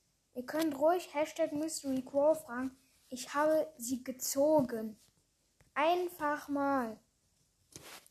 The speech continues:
Ich würd sagen, ich spiel mit Amber Duo Showdown.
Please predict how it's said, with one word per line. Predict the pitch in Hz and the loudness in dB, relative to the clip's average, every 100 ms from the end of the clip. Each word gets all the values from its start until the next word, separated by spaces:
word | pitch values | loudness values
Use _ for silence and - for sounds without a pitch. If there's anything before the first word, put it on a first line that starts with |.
| _ _ _ - | _ _ _ -12
Ich | |
würd | 269 254 | -8 2
sagen, | 277 277 | 4 4
ich | 247 | 0
spiel | - 269 | -4 -4
mit | 233 - | 4 4
Amber | 226 233 220 240 | 4 -6 -12 -10
Duo | 226 233 269 | -4 -2 -2
Showdown. | - 311 330 339 392 | -4 -4 -2 -2 -4